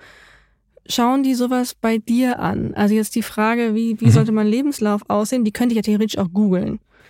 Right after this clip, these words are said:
Speaker 2: Korrekt.
Speaker 1: Warum kommen die zu dir? Was glaubst du?
Speaker 2: Also ich muss hier auf das sich ändernde Kommunik-, oder sich bereits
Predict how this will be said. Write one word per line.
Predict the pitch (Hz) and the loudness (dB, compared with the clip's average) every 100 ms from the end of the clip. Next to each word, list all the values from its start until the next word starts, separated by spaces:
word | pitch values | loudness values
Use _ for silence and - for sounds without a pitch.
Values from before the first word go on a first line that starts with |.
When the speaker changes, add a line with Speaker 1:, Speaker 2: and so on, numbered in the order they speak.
| - - | -20 -14
Speaker 2:
Korrekt. | - 101 98 - | -8 -6 -6 -2
Speaker 1:
Warum | 214 240 233 | -2 0 -2
kommen | 240 233 | 0 0
die | 226 | 0
zu | - | 0
dir? | 233 226 | 0 0
Was | 185 - | 0 -2
glaubst | 202 214 - | -2 -4 -4
du? | 202 - - _ - - - - - _ _ _ _ _ _ - | -6 -6 -14 _ -20 -20 -20 -20 -20 _ _ _ _ _ _ -10
Speaker 2:
Also | - 143 | -4 0
ich | 123 | 2
muss | 180 - | 0 -2
hier | 180 175 | -4 -4
auf | 139 | -4
das | 131 123 - - - _ _ _ - | -2 -2 -2 -6 -12 _ _ _ -12
sich | - - 120 - - - _ | -6 -4 -4 -4 -14 -18 _
ändernde | 123 151 156 135 | -2 0 2 0
Kommunik-, | 131 131 127 120 - | 0 2 4 2 -2
oder | - 101 | -4 -2
sich | 101 101 - - | -4 -8 -12 -8
bereits | 113 107 123 120 - - | -6 0 0 0 -4 -8